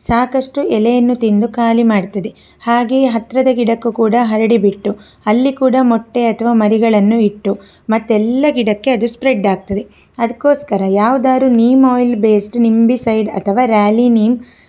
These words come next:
ಆ, ಈ ಥರದ, ಆ, ಇನ್ಸೆಕ್ಟಿಸೈಡನ್ನು ನಾನು ಬಳಸ್ತೇನೆ. ಇದರಲ್ಲಿ ಕೆಮಿಕಲ್ ತುಂಬ ಕಡಿಮೆ ಇರೋದ್ರಿಂದ ನಾವು ಆರ್ಗ್ಯಾನಿಕ್ ಆಗಿಯೇ ಬೆಳಿಬೇಕು ಅಥವಾ ಕೆಮಿಕಲ್ ಕಡಿಮೆ ಬೆಳೆಸ್-, ಆ, ಉಪಯೋಗಿಸಿ ಬೆಳೆಸಬೇಕು ಅಂತಾದ್ರೆ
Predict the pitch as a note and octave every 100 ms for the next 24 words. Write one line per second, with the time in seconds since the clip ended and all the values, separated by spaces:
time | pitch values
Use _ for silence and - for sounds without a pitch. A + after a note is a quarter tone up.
0 | - G#3+ G#3 C4 B3+ C4 G#3+ F#3+ G3 A#3+
1 | - _ _ G#3+ G#3 B3+ C4+ D4 D4 C4
2 | A3+ G#3+ A3 B3+ A#3+ A3+ G3 F3+ - F#3+
3 | F#3+ - - A#3+ B3 C4+ C#4 B3+ A3+ A#3
4 | C4 B3+ A3+ A3+ A#3+ C4+ B3 G#3+ A#3 B3
5 | G#3 G3+ F3 F#3 F3+ F#3+ G3+ - _ A3+
6 | A#3 B3 A3 G#3+ G#3 B3+ C4 C4 B3+ A#3+
7 | A#3 B3+ A3+ A3+ A3+ A3 - A3 G#3+ A3
8 | G#3+ A3 A#3 A#3+ A#3 A3+ A3 C4 C#4 A#3+
9 | G#3+ A3 - - G3+ G3 F#3+ A#3+ A#3 A#3+
10 | A#3 A3 G#3+ G#3+ G#3 G#3 G#3 G#3 G#3 G3
11 | G3 F#3 C#4+ C#4+ -